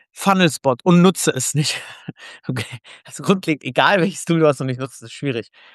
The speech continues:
Ähm, „Habe einen Online-Kurs erstellt und nutze es nicht. Lohnt es sich dann Alfima zu kaufen?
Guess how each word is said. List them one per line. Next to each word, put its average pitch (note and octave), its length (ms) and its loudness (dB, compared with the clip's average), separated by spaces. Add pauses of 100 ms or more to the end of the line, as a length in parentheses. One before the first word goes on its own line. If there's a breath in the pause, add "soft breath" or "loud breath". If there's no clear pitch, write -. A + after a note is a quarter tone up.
(160 soft breath)
Ähm, D3 220 -2
„Habe G3+ 220 2
einen G#3 100 4
Online-Kurs G#3 380 2
erstellt G3 340 2
und F3+ 160 2
nutze F#3 300 2
es C3+ 160 -2
nicht. A#2+ 220 -12
Lohnt F#3 220 2
es G3+ 100 -4
sich F#3+ 140 -2
dann E3+ 140 0
Alfima D3+ 420 0
zu - 120 -12
kaufen? A#2+ 380 -4